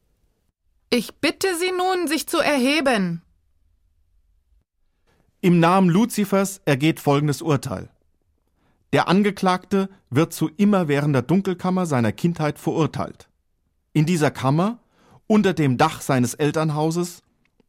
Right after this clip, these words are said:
Speaker 2: wird er kaum stehen können. Allein die Bibel, ein Schuhkarton, der Holz-Jesus, der Perlmutt-Jesus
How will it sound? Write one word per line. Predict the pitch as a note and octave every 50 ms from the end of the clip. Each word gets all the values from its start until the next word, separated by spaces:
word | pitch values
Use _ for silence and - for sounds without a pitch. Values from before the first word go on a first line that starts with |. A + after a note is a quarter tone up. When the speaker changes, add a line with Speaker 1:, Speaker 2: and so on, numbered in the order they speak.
| _ -
Speaker 2:
wird | A#2+ D3 F#3+ F#3+ - -
er | F3+ E3 D#3+
kaum | - - C3+ C3+ C#3+ D#3+ D3+
stehen | - - - D3 D#3+ E3+ E3+ C#3+ A2+
können. | - - A2 G2 G2 D#2 B1+ - _ _ _ _ _ _ _ _ _ _ _ _ _ _ _ -
Allein | D3+ D3+ D#3 D3+ D3+ D3+ C3+
die | C3+ B2
Bibel, | F#2+ - C#3+ D3+ D#3+ D#3 F#3 G#3 A3+ A#3+ - _ _ _ _ _ _ _ _ _
ein | - D3 C#3 A#2
Schuhkarton, | - - - B3 B3 - A2 G2 - B2 B2 C3+ E3+ - _ _ _ _ _ _ _ _ _ _ _ -
der | C#3+ C#3+ B2+
Holz-Jesus, | A2+ D#3 F3+ G#3+ G#3 - - - F#3+ G3+ G#3 G#3+ A#3+ C4 C4 - - - _ _ _ _ _ _ _ _ _ _ _ -
der | D#3+ E3 D#3
Perlmutt-Jesus | - - C#3 C#3 C3 B2+ B2+ D#3 G#3+ A3 - - - _ _ - - A#2 B2 A#2+ G#2+ A2+ D3 F3 F3+ - - -